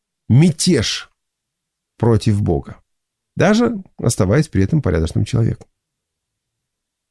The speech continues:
Десятый стих восьмой главы послания к римлянам. «А если Христос в вас, то тело мертво для греха,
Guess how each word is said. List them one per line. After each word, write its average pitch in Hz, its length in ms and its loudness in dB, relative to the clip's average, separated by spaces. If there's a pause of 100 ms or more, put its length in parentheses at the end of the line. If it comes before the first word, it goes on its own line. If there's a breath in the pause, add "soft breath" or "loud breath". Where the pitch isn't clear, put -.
(200)
Десятый 139 460 2
стих 151 280 -2
восьмой 120 300 0
главы 113 220 2
послания 107 360 0
к - 80 -12
римлянам. 95 400 0 (720)
«А 120 100 2
если 165 300 2
Христос 151 540 -2
в 131 60 0
вас, 139 400 0 (560)
то 135 120 2
тело 180 400 2
мертво 165 560 2
для 143 160 2
греха, 143 540 0